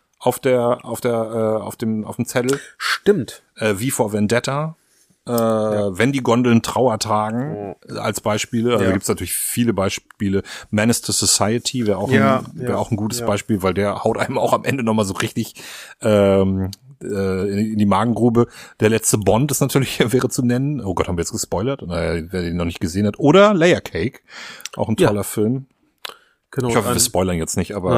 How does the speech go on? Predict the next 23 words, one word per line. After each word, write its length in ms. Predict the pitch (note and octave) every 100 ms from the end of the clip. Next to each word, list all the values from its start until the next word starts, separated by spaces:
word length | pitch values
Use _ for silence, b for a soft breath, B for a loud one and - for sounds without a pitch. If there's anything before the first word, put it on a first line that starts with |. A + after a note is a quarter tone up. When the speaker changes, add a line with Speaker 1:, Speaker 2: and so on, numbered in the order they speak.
| A2+
Speaker 2:
Nein. 100 | - -
Und 120 | B2+
Speaker 1:
wer 60 | A#2
Speaker 2:
ein, 80 | G2
Speaker 1:
die 60 |
Filme 220 | - A2
Speaker 2:
ein, 20 | F#2+
Speaker 1:
noch 80 |
nicht 120 | F#2 B2+
Speaker 2:
einen 60 |
Speaker 1:
gesehen 140 | A#2+ E3
Speaker 2:
wichtigen 180 | E3
Speaker 1:
hat, 60 | E2+
hat 40 | C3+
Speaker 2:
Film, 80 |
den 40 | B2+
Speaker 1:
selber 140 | A#2+
Speaker 2:
du 20 |
Speaker 1:
schuld. 140 | A2+ A2+
Speaker 2:
vergessen 260 | A#2+ A#2+
hast. 320 | A#2 C3 - - _ _ _ _ _ _ _ -
Alien 380 | A2 G2 F#2
drei. 320 | F#2 - -